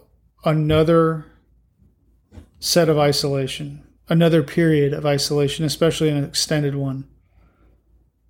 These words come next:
if we are all disconnected from each other and divided. And so I want to, I want to challenge you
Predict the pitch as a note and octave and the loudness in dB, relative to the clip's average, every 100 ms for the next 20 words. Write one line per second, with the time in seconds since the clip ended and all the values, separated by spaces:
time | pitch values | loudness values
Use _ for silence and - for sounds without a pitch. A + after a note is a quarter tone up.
0 | _ _ _ _ _ _ - D3 F3 F3 | _ _ _ _ _ _ -4 -2 2 2
1 | D#3 D3 C#3+ C#3 C#3 - C#3+ C3+ C#3+ C#3 | 4 2 0 0 -4 -4 -6 -6 -8 -8
2 | D3 C#3+ C3+ C#3 C#3 D3 C#3+ C3+ C#3 C3+ | -6 -6 -6 -6 -4 -4 -4 -4 -6 -8
3 | C3+ C3 - _ _ _ _ _ _ _ | -12 -14 -18 _ _ _ _ _ _ _
4 | _ _ _ _ _ _ _ _ _ _ | _ _ _ _ _ _ _ _ _ _
5 | _ _ - D#3+ F#3+ F#3+ G3+ A3 G#3 F#3+ | _ _ -2 0 2 4 4 4 4 2
6 | G3 - - F3+ G#3 G3+ F#3+ - E3+ D3+ | -2 -12 -6 -2 2 2 0 0 0 0
7 | D3 D3 C#3+ C#3 C#3+ C#3+ | -2 -2 -2 -4 -6 -14